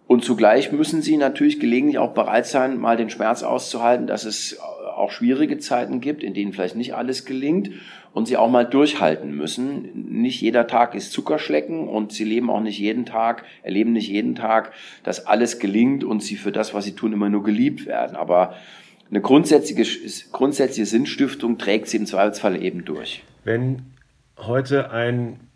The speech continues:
Speaker 2: junger Mensch, ein junger Kommunikator, eine junge Kommunikatorin zu Ihnen kommt, vielleicht, äh, Anfang dreißig, und Sie haben das Bild vom fertigen Kommunikator gebraucht.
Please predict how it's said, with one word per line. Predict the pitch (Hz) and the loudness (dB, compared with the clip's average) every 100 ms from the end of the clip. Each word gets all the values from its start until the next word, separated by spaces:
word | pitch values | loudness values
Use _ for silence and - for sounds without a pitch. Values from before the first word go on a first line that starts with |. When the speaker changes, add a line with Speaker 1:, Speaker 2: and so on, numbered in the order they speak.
| - | -6
Speaker 2:
junger | 117 127 | -2 0
Mensch, | 113 117 143 139 - - _ - | 0 0 -2 -4 -10 -14 _ -12
ein | 104 107 104 - | -8 -6 -8 -8
junger | 117 120 | -4 -4
Kommunikator, | 110 120 110 104 - 123 127 | -4 -2 -2 -2 -2 -2 -2
eine | 104 104 | -2 -2
junge | 110 120 | -2 -4
Kommunikatorin | 110 113 107 107 101 135 131 120 | -4 -2 -2 -2 -2 -2 0 -2
zu | 120 131 | -4 -6
Ihnen | 127 120 120 | -6 -4 -6
kommt, | 117 120 117 123 127 - - - - | -4 -2 -2 -4 -8 -14 -16 -18 -18
vielleicht, | - 95 95 104 - - 95 | -8 -2 0 0 -4 -12 -12
äh, | 95 98 98 101 - - | -10 -10 -10 -12 -14 -10
Anfang | 113 123 | -4 -2
dreißig, | 113 120 147 - 147 127 - - - - - - | 2 4 2 0 -4 -4 -12 -20 -20 -18 -18 -16
und | - 107 107 110 - - | -4 -2 -2 -4 -10 -14
Sie | 104 101 | -8 -4
haben | 110 | -4
das | 110 | -4
Bild | 120 123 | -2 -2
vom | - 107 98 | -2 -4 -2
fertigen | - 135 131 123 113 | 2 2 0 -4 -2
Kommunikator | 107 117 110 107 98 110 110 101 | -2 -2 -2 -2 0 0 0 -2
gebraucht. | 92 95 92 90 - | -2 -2 -4 -4 -8